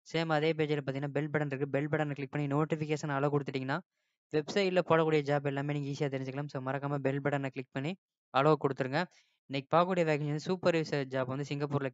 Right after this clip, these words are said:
எடுக்குறாங்க. So, சிங்கப்பூர்ல எந்த கம்பெனிக்கு எடுக்குறாங்க, என்ன சம்பளம்னு பார்க்கறதுக்கு முன்னாடி நம்மளோட WhatsApp and Telegram குரூப் லிங்க் டிஸ்கிரிப்ஷன்ல இருக்கு. மறக்காம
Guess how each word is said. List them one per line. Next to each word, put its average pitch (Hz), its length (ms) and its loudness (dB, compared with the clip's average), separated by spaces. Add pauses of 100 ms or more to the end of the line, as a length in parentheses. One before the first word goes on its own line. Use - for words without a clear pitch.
(140)
எடுக்குறாங்க. 127 380 -6
So, 151 180 -6
சிங்கப்பூர்ல 151 540 -2 (1500)
எந்த 151 240 2
கம்பெனிக்கு 151 380 2
எடுக்குறாங்க, 151 280 0
என்ன 147 160 -2
சம்பளம்னு 143 360 -2
பார்க்கறதுக்கு 143 340 -2
முன்னாடி 139 200 -2
நம்மளோட 147 380 2
WhatsApp 147 420 0
and 147 140 0
Telegram 143 420 0
குரூப் 139 200 -4
லிங்க் 143 160 -2
டிஸ்கிரிப்ஷன்ல 147 440 -6
இருக்கு. 135 200 -4
மறக்காம 139 500 -2